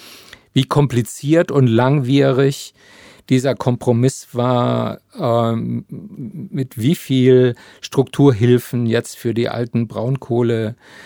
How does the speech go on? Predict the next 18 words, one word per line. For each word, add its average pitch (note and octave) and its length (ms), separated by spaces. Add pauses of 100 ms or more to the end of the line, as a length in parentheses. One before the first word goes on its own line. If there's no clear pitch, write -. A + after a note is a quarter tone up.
(440)
äh, - 160
Regionen. B2+ 1000
Und B2 280
wenn A#2+ 220
wir A#2 380
etwa C3+ 240
an A#2+ 100
die - 120
Autoindustrie C3+ 880
denken, B2+ 540
dann A#2 260
geht B2 140
das - 160
nochmal A#2 240
um A#2+ 80
ganz A#2 240
andere B2 320
Dimensionen. G#2+ 960